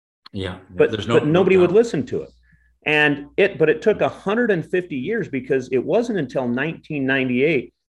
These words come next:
Speaker 2: that it became standard of care and mandatory for physicians to wash their hands between sick patients.
Speaker 1: Yeah.
Speaker 2: And for dentists to wear gloves while they were working with their patients.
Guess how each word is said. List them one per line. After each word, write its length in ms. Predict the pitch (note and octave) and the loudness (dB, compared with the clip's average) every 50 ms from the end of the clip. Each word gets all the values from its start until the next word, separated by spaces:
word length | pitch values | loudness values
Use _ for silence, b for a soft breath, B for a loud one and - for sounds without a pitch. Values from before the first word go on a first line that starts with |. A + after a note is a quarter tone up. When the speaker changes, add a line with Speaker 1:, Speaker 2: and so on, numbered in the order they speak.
| - | 0
Speaker 2:
that 100 | C#3+ C3+ | 2 2
it 100 | C3+ A#2+ | 2 2
became 400 | A2+ B2 A#2 - - C#3+ C3 B2 | -2 -4 -6 -4 -4 -2 -2 -2
standard 440 | B2 - - D3 C#3+ D3 D3 C3+ B2+ | -4 -4 -4 -4 -2 -2 0 0 -2
of 160 | A2+ A#2 - | -2 -2 -4
care 220 | - F3 G3+ G3+ C#3 | -4 -4 -2 -2 -2
and 100 | A2+ A2+ | -2 -2
mandatory 560 | C3+ E3 G#3+ G3+ F3 - - B2 A#2+ A2+ A2 | -2 -2 -4 -4 -6 -6 -6 -4 -4 -4 -4
for 180 | - - A2+ | -6 -8 -10
physicians 720 | A2 - - G#2+ G2 B2 G3+ C4 C4 - - G#2 G#2 G2+ - _ _ _ _ _ - | -8 -8 -8 -4 0 2 2 2 2 0 -6 -6 -6 -8 -12 _ _ _ _ _ -6
to 100 | - C#3 | -2 -2
wash 440 | B2+ A#2+ C3 C3 C3+ D3+ D3+ - - | 0 2 2 2 0 0 -2 -2 -2
their 180 | C#3+ C3+ C3 | 0 0 0
hands 360 | A#2+ C3 C#3 C#3 C3 B2+ B2 | 0 0 0 0 0 -2 -4
between 400 | - B2 A2+ A2 - B2+ A#2 A2 | -6 -10 -10 -8 -8 -8 -6 -6
sick 280 | G2+ - - A#2 - - | -6 -6 -8 -8 -8 -4
patients. 540 | - B2+ B2 C3 - - - _ _ _ _ _ _ _ _ | -2 -2 -2 -2 -4 -10 -16 _ _ _ _ _ _ _ _
Speaker 1:
Yeah. 140 | - D#2+ C#2 - _ _ _ _ _ _ _ _ - | -20 -20 -20 -20 _ _ _ _ _ _ _ _ -4
Speaker 2:
And 160 | B2+ B2 A#2+ | -2 -2 -2
for 120 | - B2+ A2+ | -2 -2 0
dentists 480 | G#2 B2+ C#3 D#3+ D#3+ D3 C3 A2+ - | 2 2 2 2 2 0 0 -2 -2
to 80 | - A#2+ | -4 -2
wear 240 | A2+ A#2+ A#2 A2 G2 | 0 2 0 0 -2
gloves 420 | F2+ G#2+ G#2+ G2+ G#2+ G#2+ A2 - - - | -2 -2 0 0 0 -2 -4 -10 -16 -10
while 220 | A2+ G#2+ G#2 A2 | -4 -4 0 0
they 100 | A2+ A2+ | 2 2
were 140 | A2+ A#2 A2+ | 2 0 -2
working 340 | G2 F#2+ F#2+ F#2 - G2+ G2 | -2 -4 -4 -6 -8 -8 -10
with 120 | F#2+ F2+ | -6 -6
their 100 | A2 A2+ | -6 -6
patients. 560 | G#2+ - C#3 D#3 D#3+ D#3+ - - _ _ _ | -4 -4 -6 -6 -6 -8 -12 -18 _ _ _